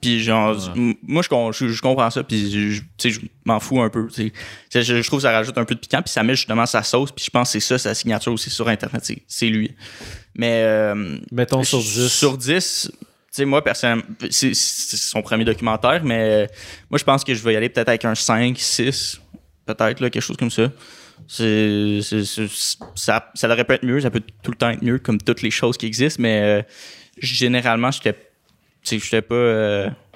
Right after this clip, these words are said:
Speaker 1: j'étais pas comme, euh, détruit par, euh,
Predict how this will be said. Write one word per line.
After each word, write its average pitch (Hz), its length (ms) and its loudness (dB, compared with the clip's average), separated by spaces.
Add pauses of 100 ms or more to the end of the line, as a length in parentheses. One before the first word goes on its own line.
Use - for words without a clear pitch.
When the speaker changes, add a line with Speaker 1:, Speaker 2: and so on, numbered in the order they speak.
(120)
Speaker 1:
j'étais - 160 -2
pas 127 160 4
comme, 104 360 0
euh, - 320 -10 (420)
détruit 110 540 -2
par, 107 240 -4
euh, - 60 -6